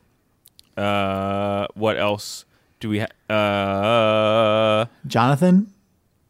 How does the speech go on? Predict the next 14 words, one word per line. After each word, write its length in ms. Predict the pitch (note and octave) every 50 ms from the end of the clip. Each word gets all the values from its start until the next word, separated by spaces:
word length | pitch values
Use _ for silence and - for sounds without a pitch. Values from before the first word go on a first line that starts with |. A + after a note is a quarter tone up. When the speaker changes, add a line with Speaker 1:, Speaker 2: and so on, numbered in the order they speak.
| _ _
Speaker 1:
Yes, 560 | - A2 A#2 B2 A2 F2+ E2 - - - -
Jonathan. 600 | - - B2 G#2+ G2+ F#2 - F#2 F2 E2+ - - _ _ _ _ _ _ _ _ _ - - _ -
Do 540 | - C3+ C3+ C#3+ C#3+ C#3 C#3 C3+ C3 C3+ - _ _ -
either 320 | C3 D3 E3+ F3 E3 C#3+
of 120 | C3 A2+
you 160 | G#2+ F#2+ F#2+ F#2
ever 240 | A#2 A#2+ C#3 C#3
plan 480 | - - - C3+ B2+ B2 A#2+ A#2+ B2 G#2+
on 140 | - G2+ G2+
writing 280 | G2 G#2 G#2+ A2+ A2 G#2+
or 60 | G2+
publishing 560 | - - A2 G2 G2+ G2 - - G2+ G2 F#2+ - -
a 80 | -
novel? 540 | F#2 F2+ E2+ F2 F2 E2+ E2+ - - - -